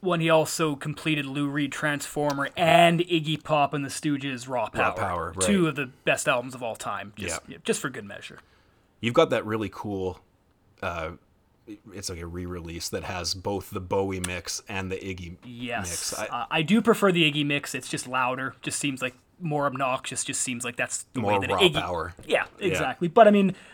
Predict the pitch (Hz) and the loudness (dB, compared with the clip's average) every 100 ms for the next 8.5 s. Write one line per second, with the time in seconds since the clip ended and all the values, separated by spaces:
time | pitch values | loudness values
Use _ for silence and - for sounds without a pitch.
0 | - - 190 190 202 240 - 233 208 - | 0 6 8 8 8 8 8 8 8 4
1 | - 160 156 151 175 165 147 151 147 110 | 0 2 2 2 2 4 0 0 -2 -8
2 | 107 107 110 - _ 120 117 - 123 139 | -12 -12 -14 -16 _ 2 2 4 6 8
3 | 160 160 131 107 110 101 101 95 90 87 | 8 6 4 2 2 0 -4 -2 -4 -6
4 | 92 85 85 85 85 - 101 98 92 92 | -8 -8 -8 -8 -8 -8 -6 -4 -4 -4
5 | 90 - 85 85 _ _ _ _ 117 107 | -6 -6 -8 -8 _ _ _ _ -8 -2
6 | 117 120 113 107 107 104 123 104 101 98 | 0 2 2 4 2 0 -2 -2 -2 0
7 | 98 98 95 101 101 95 87 92 92 95 | 0 0 -2 -4 -4 -4 -2 -2 -4 -6
8 | 87 87 92 92 - | -10 -10 -10 -8 -12